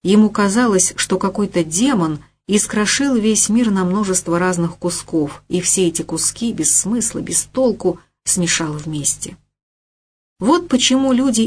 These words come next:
исчерпываются какой-либо внешней подробностью – и для того, чтобы изобразить человека, довольно указать на нее, не заглядывая вовнутрь.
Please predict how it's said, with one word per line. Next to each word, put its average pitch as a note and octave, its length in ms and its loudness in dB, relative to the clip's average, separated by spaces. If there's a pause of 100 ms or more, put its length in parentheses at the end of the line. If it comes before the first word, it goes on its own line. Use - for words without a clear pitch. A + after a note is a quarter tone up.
исчерпываются G3 880 0
какой-либо F#3 600 0
внешней E3+ 480 0
подробностью – D#3 880 -2 (420)
и G3+ 100 4
для G3+ 160 4
того, G#3+ 240 2
чтобы G3 320 -2
изобразить F3+ 540 0
человека, F#3+ 560 0
довольно A#3+ 420 2
указать A3+ 460 0
на A3 80 0
нее, A3+ 360 2
не D3+ 140 -2
заглядывая E3+ 680 0
вовнутрь. D#3+ 580 -2